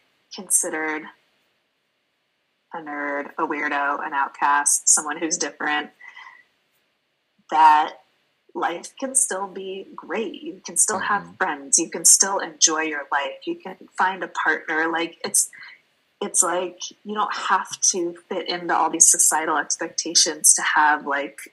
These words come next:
Speaker 1: a great life and be happy,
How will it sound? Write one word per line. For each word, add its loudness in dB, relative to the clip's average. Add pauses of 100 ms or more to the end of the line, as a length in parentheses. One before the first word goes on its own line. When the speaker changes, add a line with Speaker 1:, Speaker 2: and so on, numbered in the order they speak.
(120)
Speaker 1:
a -8
great -4
life -2
and -8 (960)
be -4
happy, 0